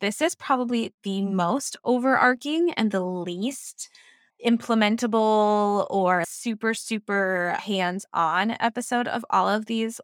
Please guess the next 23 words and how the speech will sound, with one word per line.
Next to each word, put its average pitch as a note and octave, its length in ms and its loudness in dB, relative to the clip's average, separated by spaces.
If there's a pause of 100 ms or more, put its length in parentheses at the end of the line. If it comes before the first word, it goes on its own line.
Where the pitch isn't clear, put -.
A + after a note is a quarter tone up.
(140)
launch F3+ 380 -2
episodes G#3+ 400 -4
that G3+ 100 -6
are G#3 60 -2
gonna G#3 100 -6
be A3+ 80 -2
coming G#3+ 300 -2
out G#3 200 0
this A3+ 200 -8
month. A#3 260 0 (520)
But A#3 120 4
it A#3 140 4
really A#3 420 0
is G#3+ 200 -2
the G#3 100 0
one F#3 260 -2
that F#3 160 -4
is F#3+ 140 -6
setting F3+ 320 -4
the F3+ 100 -6
foundation F#3 840 -2
for A3+ 180 -4
how G#3 400 0